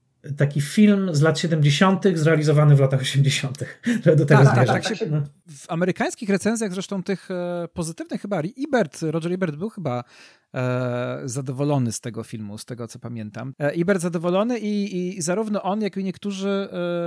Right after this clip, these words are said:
Speaker 2: e, pisali o tym, że ten film właśnie przywraca, e, kinu amerykańskiemu to coś, co miał w latach siedemdziesiątych. I najczęściej,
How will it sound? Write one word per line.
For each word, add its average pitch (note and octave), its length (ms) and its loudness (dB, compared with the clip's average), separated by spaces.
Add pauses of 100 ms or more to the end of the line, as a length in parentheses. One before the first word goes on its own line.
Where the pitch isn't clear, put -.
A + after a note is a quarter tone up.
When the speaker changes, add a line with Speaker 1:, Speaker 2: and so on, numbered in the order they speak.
Speaker 2:
e, - 20 -6
pisali F3 440 -4
o F3 80 -4
tym, F3+ 200 -4
że D#3+ 100 -10
ten E3 160 -4
film G3 240 -6
właśnie E3+ 240 -4
przywraca, E3 600 -4
e, D3 120 -6
kinu E3+ 240 -4
amerykańskiemu D#3+ 920 -2 (360)
to E3+ 120 0
coś, F#3 240 0
co F3+ 120 -4
miał E3 120 -2
w D#3+ 40 -4
latach E3 200 -4
siedemdziesiątych. D#3 840 -4
I C#3 100 -4
najczęściej, F3+ 800 -2